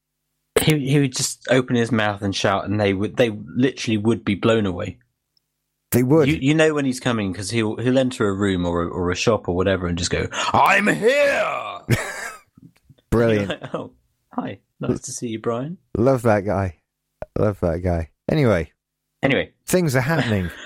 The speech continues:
Speaker 1: <laughs>
Speaker 2: He's been given his mission by M at this point,
Speaker 1: No,
Speaker 2: and he's
Speaker 1: hang on, hang on. He hasn't, because he got buried at sea.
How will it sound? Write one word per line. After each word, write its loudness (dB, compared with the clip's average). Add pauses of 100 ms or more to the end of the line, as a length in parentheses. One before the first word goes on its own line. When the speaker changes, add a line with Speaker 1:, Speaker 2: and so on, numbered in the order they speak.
Speaker 1:
<laughs> -12
Speaker 2:
He's 4
been 2
given 4
his 0
mission 0
by 4
M 0
at -2
this -2
point, 2
Speaker 1:
No, 6
Speaker 2:
and 2
he's 2
Speaker 1:
hang -2
on, -2
hang -4
on. -4
He -2
hasn't, -2
because -2
he -4
got -2
buried 0
at -8
sea. -4